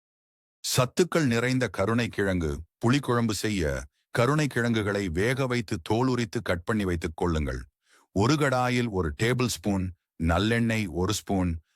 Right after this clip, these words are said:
ஆமணக்கெண்ணெய், அரை ஸ்பூன் வெந்தயம், இருபது சின்ன வெங்காயம், சிறிது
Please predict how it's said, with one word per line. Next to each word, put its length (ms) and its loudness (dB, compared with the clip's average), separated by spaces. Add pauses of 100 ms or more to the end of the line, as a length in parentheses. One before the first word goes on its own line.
(140)
ஆமணக்கெண்ணெய், 840 0 (380)
அரை 260 2 (100)
ஸ்பூன் 300 -4 (280)
வெந்தயம், 500 0 (340)
இருபது 420 2 (100)
சின்ன 300 0
வெங்காயம், 520 -2 (340)
சிறிது 400 2